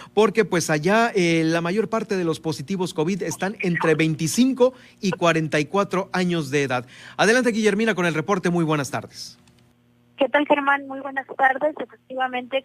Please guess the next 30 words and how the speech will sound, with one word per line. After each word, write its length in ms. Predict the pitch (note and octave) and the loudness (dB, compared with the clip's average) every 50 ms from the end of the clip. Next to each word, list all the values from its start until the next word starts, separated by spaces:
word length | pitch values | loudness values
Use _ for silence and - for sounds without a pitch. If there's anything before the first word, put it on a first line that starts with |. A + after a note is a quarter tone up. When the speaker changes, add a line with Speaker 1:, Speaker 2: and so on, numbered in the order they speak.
| - A#3+ | -6 -8
Speaker 2:
como 240 | A3 A3 G#3+ G#3+ G#3 | -4 -2 -2 -2 -2
bien 340 | A3 A3+ A#3 A#3+ A#3+ B3 B3 | -2 -4 -4 -4 -4 -4 -4
lo 320 | A#3+ A#3 A3+ A3+ G#3+ G#3+ _ | -2 2 2 2 2 0 _
comentas, 640 | A3 A3 A3 A#3 A#3 A#3+ A#3 B3+ C#4 C#4+ D4 D4 - - | -8 -8 -8 -10 -12 -12 -4 0 2 2 2 0 -2 -4
con 180 | A#3+ A3 G#3+ | -4 -4 -2
base 340 | G#3+ A3 A3+ A3 - - B3 | -2 -2 -2 -2 0 2 2
a 80 | A#3+ A3+ | 4 4
datos 420 | A#3 A#3 A3 - - B3 B3 B3 - - _ _ _ - - - _ _ _ _ | 2 2 2 0 -2 -2 -2 -2 -6 -14 _ _ _ -20 -20 -20 _ _ _ _
que 100 | B3 A#3 | -12 -10
se 140 | - A#3 A3 | -10 -8 -6
dieron 260 | C4 C#4 D4+ E4+ E4 | -4 -2 -2 0 0
a 100 | D4 C4+ | -2 -2
conocer 380 | - A#3+ A3+ A3+ G#3+ - - - - | -2 -4 -6 -6 -8 -12 -14 -14 -4
en 60 | E4+ | -2
la 100 | C#4+ A#3+ | -2 0
mesa 420 | A#3 A#3 A#3+ - - C#4+ C#4 C4+ C4 - | 0 -2 -6 -2 2 2 2 2 2 -2
covid 160 | - G#3+ B3 B3 - _ _ _ - | -8 -12 -12 -14 -18 _ _ _ -4
en 180 | A#3 A3 A3 | -4 -4 -4
este 240 | A#3 A#3 - _ C4 | -6 -12 -6 _ -2
municipio, 540 | C4 A#3+ A#3 A3+ G#3+ - A#3+ G#3+ - - D#4 | -2 -2 -2 -4 -6 -6 -8 -8 -6 -6 -2
el 60 | D4+ | 0
mayor 360 | C4+ A3+ G#3+ G#3+ A#3 A#3 A#3 | 2 2 4 4 2 2 2
número 340 | A3+ A#3+ B3+ C4+ C4+ C4 B3 | -2 -4 -4 -4 -2 -2 -4
de 240 | - - _ _ _ | -4 -4 _ _ _
positivos 600 | G#3+ - - A3 G#3 - B3+ C4 C4 C#4 C#4 B3 | -20 -14 -14 -14 -8 -4 0 4 4 4 4 4
de 120 | B3 A#3 | 0 -4
coronavirus 500 | A3 - A3 G#3+ G#3 - - A#3+ A#3+ C#4 C4 - - | -2 -4 -6 -6 -8 -12 -14 -12 -12 -12 -14 -18 -20
se 60 | - | -20
está 240 | F#3+ - A#3+ A#3 A#3 | -4 0 2 2 4
dando 420 | A#3+ A#3+ A#3+ B3 B3 B3+ B3 B3 | 4 4 2 2 2 0 0 0